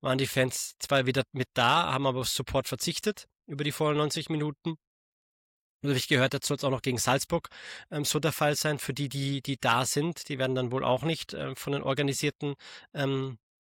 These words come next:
supporten, ähm, son-, sondern erst wieder nach der Punkteteilung dann der Fall sein, wo auch immer das dann stattfindet. Und, ähm, ja, auch da wird's eben dann eine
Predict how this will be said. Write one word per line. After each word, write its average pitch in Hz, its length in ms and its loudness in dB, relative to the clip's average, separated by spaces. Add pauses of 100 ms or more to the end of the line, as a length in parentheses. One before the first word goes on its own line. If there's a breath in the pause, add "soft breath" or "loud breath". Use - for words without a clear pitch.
(120)
supporten, 151 800 0
ähm, 139 220 -4
son-, 135 280 -4
sondern 135 300 -2
erst 127 260 -2
wieder 131 360 0 (640)
nach 127 260 0
der 139 100 -2
Punkteteilung 151 640 0
dann 147 100 0
der 147 80 0
Fall 147 220 -2
sein, 143 200 -4
wo 120 100 -2
auch - 80 -12
immer 139 200 0
das 135 140 -6
dann 123 100 -8
stattfindet. 160 560 -4 (560 loud breath)
Und, 151 560 2
ähm, 151 320 2
ja, 156 240 6
auch 139 140 0
da 151 240 6
wird's 156 240 0
eben 135 240 2
dann 131 160 4
eine 131 480 -2